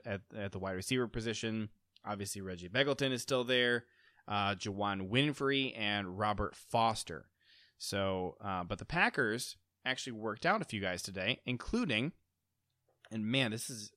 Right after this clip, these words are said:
uh, a name that doesn't matter how many times I try and say it, I struggle with it.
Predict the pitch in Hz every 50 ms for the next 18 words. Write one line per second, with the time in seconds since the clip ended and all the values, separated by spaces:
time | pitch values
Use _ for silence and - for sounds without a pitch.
0 | - 110 104 101 87 107 110 117 135 156 139 117 - - - - - - - -
1 | _ _ _ _ _ _ _ _ _ - 170 190 185 165 156 156 143 131 131 131
2 | 135 135 127 120 - 123 120 120 120 120 - - - 110 110 110 113 113 - -
3 | - 110 107 113 113 107 101 101 - - 117 117 123 131 - - _ _ _ _
4 | _ - - 104 101 98 101 98 95 90 - - - - - - 120 123 123 131
5 | 131 143 135 - 160 143